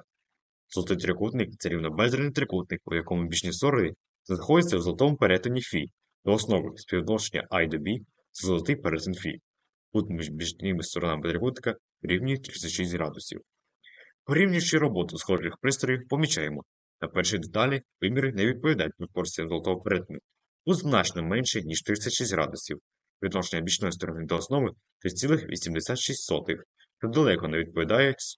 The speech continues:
числу Фібоначчі. Тому і працює пристрій гірше. В другому випадку кут — тридцять шість градусів. Відношення бічної сторони до основи —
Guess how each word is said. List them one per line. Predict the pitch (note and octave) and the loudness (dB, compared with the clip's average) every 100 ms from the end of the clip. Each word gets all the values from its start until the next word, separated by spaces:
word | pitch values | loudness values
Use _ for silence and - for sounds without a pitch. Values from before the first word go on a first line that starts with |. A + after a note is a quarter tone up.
| - | -6
числу | G2 F#2 A2+ B2 | -4 -2 -2 -2
Фібоначчі. | - G#2+ F#2+ C#2+ - - - _ _ - _ _ | 0 2 2 0 -4 -6 -10 _ _ -20 _ _
Тому | - D3+ | 0 2
і | G3 | 4
працює | F3 F3+ F#2 D#2+ | 2 0 2 0
пристрій | E2+ G2 G#2 | 0 -2 0
гірше. | F#2+ F#2+ - - - _ - - _ | 0 2 0 -2 -6 _ -20 -20 _
В | F#2 | -4
другому | G2 B2 | 0 2
випадку | A#2+ G#2 E2+ - D#2 | 2 0 -2 -2 -4
кут — | - F#2 | -4 -6
тридцять | - F2+ F2+ C3 | -4 -4 -2 0
шість | - A2+ | 0 0
градусів. | F2+ D2+ - - - - _ - _ | 0 0 -4 -8 -12 -14 _ -20 _
Відношення | G2+ E3+ F3 G2 | 0 2 2 2
бічної | E2 E2 E2 | 0 -2 -4
сторони | E2+ F2 E2 | -2 -2 -2
до | D#2+ | -2
основи — | E2 - D#2 | -4 -2 -4